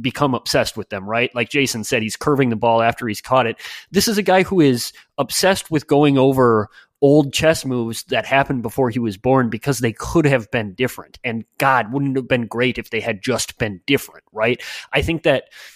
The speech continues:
that is a, a sort of metaphor for the lives of just about everybody in this movie, right? Like, the, these are people who are full of regrets because they are not living the life that they're, that they should be in their minds, that, that history sort of, like, intended for them to have in their own minds. These are, these are people who,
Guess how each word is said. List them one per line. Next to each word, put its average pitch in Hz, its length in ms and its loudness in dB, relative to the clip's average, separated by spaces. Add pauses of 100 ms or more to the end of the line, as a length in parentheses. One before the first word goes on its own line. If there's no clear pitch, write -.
(160)
that 156 260 2
is 151 200 2
a, 127 280 0
a 123 120 2
sort 151 240 2
of 113 120 -2
metaphor 143 480 2
for 113 640 0
the 123 100 -2
lives 117 360 0
of 107 80 -6
just 131 200 -6
about 104 200 0
everybody 110 440 -4
in 98 100 -16
this 92 160 -18
movie, 95 280 -10
right? 101 320 -2
Like, 110 220 -4
the, 135 260 2
these 135 180 2
are 139 80 2
people 143 320 0
who 131 160 2
are 113 120 4
full 127 300 0
of 107 160 -2
regrets 110 380 -2
because 117 360 -8
they 113 100 0
are 104 100 -2
not 113 320 -2
living 117 300 0
the 104 100 -6
life 107 440 -4
that 110 180 -2
they're, 104 360 -2 (580)
that 127 240 -2
they 117 100 -4
should 135 340 2
be - 320 -12
in 127 140 -2
their 113 100 -4
minds, 95 380 -8
that, 117 160 -2 (100)
that 113 160 -4
history 135 460 0
sort 117 240 0
of, 101 100 -4
like, 104 240 -4
intended 120 540 -4
for 127 120 -10
them 107 220 -4
to 95 120 -8
have 101 440 -2
in 113 140 -4
their 104 180 -2
own 98 160 -2
minds. 92 360 -6
These 127 180 -2
are, 117 180 0
these 131 180 0
are 120 80 0
people 131 340 0
who, 110 260 -2